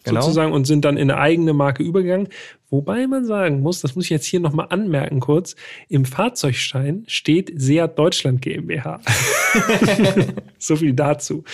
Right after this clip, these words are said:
Speaker 2: Aber so wie du sagst, also er sieht schon ziemlich grimmig aus einfach. Große Lufteinlässe oder angedeutete Lufteinlässe in der Schürze.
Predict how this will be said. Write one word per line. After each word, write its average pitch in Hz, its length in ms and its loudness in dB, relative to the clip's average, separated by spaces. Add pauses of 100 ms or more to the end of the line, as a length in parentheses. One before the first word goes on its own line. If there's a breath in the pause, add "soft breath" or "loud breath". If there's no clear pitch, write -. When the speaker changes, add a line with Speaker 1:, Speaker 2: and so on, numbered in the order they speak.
(760 loud breath)
Speaker 2:
Aber 160 320 4
so 160 160 4
wie 165 40 0
du 156 120 4
sagst, 139 480 0
also 143 180 2
er 135 160 2
sieht 151 240 0
schon 151 240 2
ziemlich 156 400 -2
grimmig 143 480 2
aus 127 240 -6
einfach. 139 540 -6
Große 156 400 4
Lufteinlässe 156 1000 0
oder 143 300 2
angedeutete 151 720 2
Lufteinlässe 139 640 0
in 151 120 -2
der 120 100 2
Schürze. 165 640 0